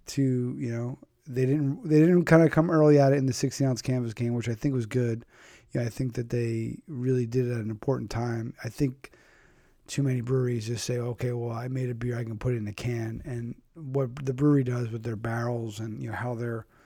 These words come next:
they approach beer, I think that it was, they had to make sure that it was, you know, it was gonna translate, because the Black Tuesday and a lot of the other ones, right, um,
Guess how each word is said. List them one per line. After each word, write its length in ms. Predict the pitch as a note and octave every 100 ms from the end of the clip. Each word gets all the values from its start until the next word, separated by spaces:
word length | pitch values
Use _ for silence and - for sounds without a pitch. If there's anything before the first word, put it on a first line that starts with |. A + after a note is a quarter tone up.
| _ _ _ _ _ -
they 100 | A#2
approach 440 | G2+ C#3+ C#3 -
beer, 240 | A#2 G#2+
I 100 | A#2+
think 260 | A#2 C3 A#2
that 120 | A#2+
it 100 | A#2
was, 320 | A#2 G#2+ - -
they 160 | B2
had 140 | A#2+ B2+
to 60 |
make 180 | B2 B2
sure 200 | - A#2
that 140 | G#2+
it 80 | G#2+
was, 320 | G#2 G2+ G2+
you 180 | C#3 A2
know, 220 | A2 A2 D3+
it 100 | C3
was 200 | A#2+ A2+
gonna 220 | A#2 G#2+
translate, 720 | - B2 A#2+ A#2 G#2+ G2 G2+
because 540 | G#2+ G#2+ G#2 G2+ - A3
the 300 | E3+ F3+ A#2
Black 280 | C3 C#3+ C3+
Tuesday 560 | - C#3+ C3 C3+ B2+
and 240 | A#2+ A2 - - - - -
a 40 | C#3
lot 100 | C3
of 60 |
the 60 | B2+
other 140 | A#2+
ones, 340 | B2 A#2+ A2+ A#2
right, 240 | B2+ B2 -
um, 320 | D#3 B2 A2+